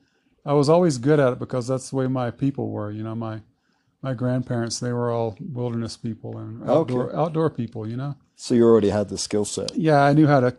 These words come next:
Speaker 1: hunt. I knew how to fish. I knew how to cook on the, over the fire.
Speaker 2: Uh-huh.
Speaker 1: You know, I knew how to go t-, quietly through the woods.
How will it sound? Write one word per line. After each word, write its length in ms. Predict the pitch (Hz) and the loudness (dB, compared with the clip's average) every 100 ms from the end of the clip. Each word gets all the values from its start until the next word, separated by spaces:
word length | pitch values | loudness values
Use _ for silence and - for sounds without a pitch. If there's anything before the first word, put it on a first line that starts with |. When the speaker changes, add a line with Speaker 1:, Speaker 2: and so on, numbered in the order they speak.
| - | -6
Speaker 1:
hunt. 300 | - 151 160 | 0 2 2
I 60 | 139 | 0
knew 140 | 135 | 0
how 100 | 135 | 0
to 80 | 113 | -2
fish. 400 | - 139 139 - | -2 -2 -2 -2
I 60 | |
knew 120 | 123 120 | -4 -4
how 100 | 110 | -6
to 60 | |
cook 360 | 104 - 135 135 | -8 -6 -6 -6
on 140 | 120 | -6
the, 80 | 117 | -6
over 200 | - 117 | -8 -8
the 80 | 113 | -10
fire. 520 | - 143 139 139 139 - - | -6 -2 -2 -2 -6 -10 -6
Speaker 2:
Uh-huh. 320 | 101 101 101 - _ _ - | -4 -4 -6 -12 _ _ -4
Speaker 1:
You 120 | 143 | 0
know, 100 | 139 | 0
I 80 | 135 | 2
knew 140 | 143 | 2
how 160 | 135 143 | 0 -2
to 100 | 123 | -4
go 240 | 123 120 | -2 -2
t-, 220 | - - - | -4 -12 -8
quietly 360 | - 139 143 | 0 0 0
through 240 | 113 - 120 | -4 -2 -4
the 60 | 110 | -2
woods. 440 | 117 127 127 - | -4 -6 -8 -12